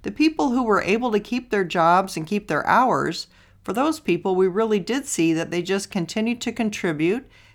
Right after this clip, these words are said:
and continued to take advantage of the company match, said Gene Thompson, Senior Vice President for Fidelity.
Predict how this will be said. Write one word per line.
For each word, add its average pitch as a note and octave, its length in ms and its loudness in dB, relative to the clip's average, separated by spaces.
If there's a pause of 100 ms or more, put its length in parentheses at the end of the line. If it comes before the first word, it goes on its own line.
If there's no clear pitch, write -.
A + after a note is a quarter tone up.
and G#3 200 -2
continued B3+ 460 -2
to - 80 -4
take G#3+ 260 -2
advantage G#3 500 0
of F3+ 100 -2
the E3+ 80 -4
company E3+ 400 -4
match, G#3+ 560 -4 (320)
said F3+ 320 -2
Gene F#3+ 300 -2
Thompson, F3 680 -2 (160)
Senior G3+ 380 -2
Vice G3+ 260 0
President D#3 560 -2
for D#3 160 -4
Fidelity. F#3 680 -4